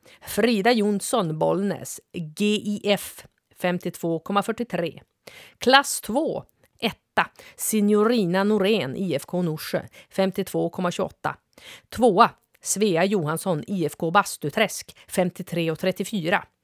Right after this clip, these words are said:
Trea, Elin Norberg, Älgarna,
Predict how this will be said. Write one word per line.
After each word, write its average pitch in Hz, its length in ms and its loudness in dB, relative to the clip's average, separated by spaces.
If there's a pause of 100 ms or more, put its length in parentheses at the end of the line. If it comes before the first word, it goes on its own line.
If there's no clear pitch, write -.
(260)
Trea, 226 540 2 (280)
Elin 220 440 4
Norberg, 160 800 0 (360)
Älgarna, 185 600 2